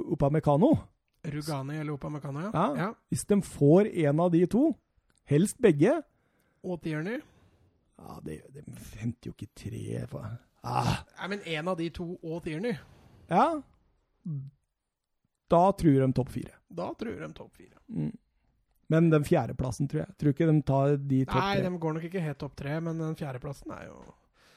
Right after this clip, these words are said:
Speaker 2: og jeg
Speaker 1: Den
Speaker 2: synes vi
Speaker 1: fjerdeplassen blir enorm, altså.
Speaker 2: Ja, den blir, eh, den,
Speaker 1: Ah.
Speaker 2: <laughs> den, det er den som blir spennende.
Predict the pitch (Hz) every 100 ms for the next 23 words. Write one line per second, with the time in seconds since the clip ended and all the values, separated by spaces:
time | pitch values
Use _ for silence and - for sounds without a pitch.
0 | _ _ _ _ - 160 139 - - 175
1 | 135 - - 120 220 226 139 127 156 -
2 | 208 233 214 196 233 466 453 - 127 -
3 | - 165 214 220 208 202 226 220 220 226
4 | 208 147 208 262 269 - - - - _
5 | _ _ _ - - 196 202 - 165 156
6 | 143 135 392 349 165 160 147 170